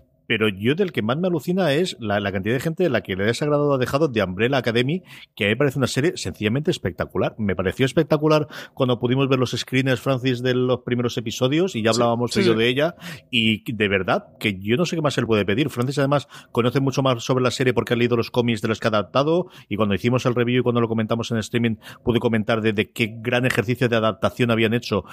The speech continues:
Speaker 1: cogiendo las cosas que mejor se podían trasladar a la pantalla y los que menos. Yo esa parte la conozco porque me lo ha contado Francis, pero la desconozco de haberlo leído.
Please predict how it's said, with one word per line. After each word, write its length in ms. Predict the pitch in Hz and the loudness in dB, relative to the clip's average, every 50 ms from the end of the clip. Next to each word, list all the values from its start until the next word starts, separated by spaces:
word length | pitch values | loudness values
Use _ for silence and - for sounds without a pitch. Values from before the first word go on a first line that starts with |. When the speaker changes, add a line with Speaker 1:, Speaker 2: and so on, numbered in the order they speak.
| - - - | -18 -16 -6
Speaker 1:
cogiendo 460 | - 113 101 - - 117 117 120 127 | -2 -2 -2 0 2 2 2 2 2
las 80 | 113 104 | 0 0
cosas 220 | - 117 110 123 | 0 -2 -2 -2
que 80 | - 120 | -2 -2
mejor 240 | 107 101 - 120 104 | -2 0 0 -2 -2
se 80 | 123 | 0
podían 220 | 107 113 113 110 104 | 0 2 2 2 0
trasladar 340 | 113 107 107 107 104 107 107 | 0 0 0 2 2 2 2
a 20 | |
la 60 | 104 | 2
pantalla 440 | 98 104 101 90 117 113 110 101 - - - - - - | 0 0 0 0 0 2 2 0 0 -2 -8 -20 -10 -4
y 60 | - | -2
los 140 | 107 110 95 | 0 0 0
que 100 | - 104 | 0 0
menos. 260 | 95 117 135 156 139 110 | 0 0 0 0 0 0
Yo 80 | 113 | 0
esa 200 | 117 - - 123 | 0 2 0 0
parte 320 | - 139 135 127 120 101 95 90 104 101 113 - | 0 0 0 0 0 0 0 -2 -6 -8 -8 -6
la 160 | 110 107 101 - | -4 -2 0 2
conozco 260 | 104 101 107 - 131 | 2 0 0 0 -2
porque 140 | 120 120 120 | 0 0 2
me 60 | 120 | 2
lo 40 | 117 | 2
ha 20 | |
contado 280 | 117 117 117 113 107 - | 2 2 2 2 2 2
Francis, 240 | - 139 127 131 | 0 0 0 0
pero 140 | - - 95 | 0 0 0
la 40 | 92 | 0
desconozco 520 | 92 - - 104 104 107 - 123 113 - - - - - - - | 0 0 0 -2 -2 0 2 0 0 0 -2 -8 -18 -14 -8 -4
de 160 | 120 107 113 | -2 0 2
haberlo 240 | 107 113 110 113 110 | 2 2 2 2 2
leído. 380 | 107 107 113 135 151 180 - | 2 2 2 2 0 -2 -4